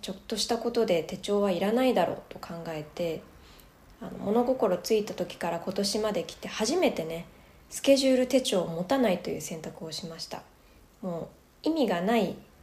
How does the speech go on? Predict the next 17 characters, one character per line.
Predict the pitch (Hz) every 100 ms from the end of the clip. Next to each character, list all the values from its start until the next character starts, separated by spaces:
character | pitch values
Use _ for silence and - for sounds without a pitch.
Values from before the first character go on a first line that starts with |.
| - - - - -
も | 190 170 160
う | 170
持 | 196
ち | -
物 | 202 180 160 -
だ | 160
っ | -
た | 160
ん | 156
だ | 151
よ |
ね、 | 165 196 202 -
多 | 190
分 | 180 -
も | - 185
は | 180 160
や。 | -